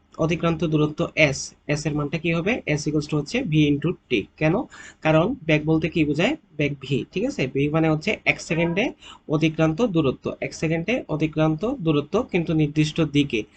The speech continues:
ঠিক আছে? তাহলে এক সেকেন্ডে যদি সে, আহ, ভি পরিমাণ, ভি মিটার অতিক্রম করে, তাহলে টি সেকেন্ডে ভিটি মিটার দূরত্ব অতিক্রম করবে, ঠিক আছে? এটা হচ্ছে নরমাল লৈকিক নিয়ম, কারণ তার বেগের মান হচ্ছে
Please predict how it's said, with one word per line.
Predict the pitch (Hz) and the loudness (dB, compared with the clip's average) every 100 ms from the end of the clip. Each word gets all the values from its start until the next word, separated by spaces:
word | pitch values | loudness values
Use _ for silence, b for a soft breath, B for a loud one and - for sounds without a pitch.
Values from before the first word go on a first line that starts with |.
| B B - | B B -6
ঠিক | 170 | -4
আছে? | 208 208 147 | -2 -2 0
তাহলে | 135 143 160 185 - _ _ - | 2 4 4 2 0 _ _ -6
এক | 156 | -4
সেকেন্ডে | - 208 208 190 | 0 2 2 0
যদি | 170 | 0
সে, | 170 156 143 135 - | 0 2 2 2 -2
আহ, | 135 127 | 0 0
ভি | 143 160 156 | 2 0 0
পরিমাণ, | 170 165 170 160 - - | 0 0 0 -2 -4 0
ভি | 156 160 | 2 2
মিটার | 160 165 156 _ _ _ - | 2 -2 -4 _ _ _ -4
অতিক্রম | 156 165 165 156 | -2 0 -2 -2
করে, | 135 165 - | -2 -2 0
তাহলে | 151 143 | -2 0
টি | 160 | 0
সেকেন্ডে | 156 165 170 220 226 | 0 0 -2 -2 -2
ভিটি | 139 151 147 - _ _ 151 | -2 -2 -4 -10 _ _ 0
মিটার | 151 214 302 | 2 0 0
দূরত্ব | 180 156 156 | -2 0 0
অতিক্রম | 147 139 127 123 | 0 0 -4 -4
করবে, | 110 113 - | -6 -8 -6
ঠিক | 170 269 | -4 -4
আছে? | - 294 B B B - | -4 -8 B B B 0
এটা | 202 | 2
হচ্ছে | 190 180 | 4 2
নরমাল | 170 175 165 | 2 4 4
লৈকিক | 151 143 | 2 0
নিয়ম, | 127 110 | -2 0
কারণ | 151 214 302 - | 0 0 -2 -2
তার | 156 | 2
বেগের | 156 151 147 | 4 4 2
মান | 147 | 0
হচ্ছে | 143 | -2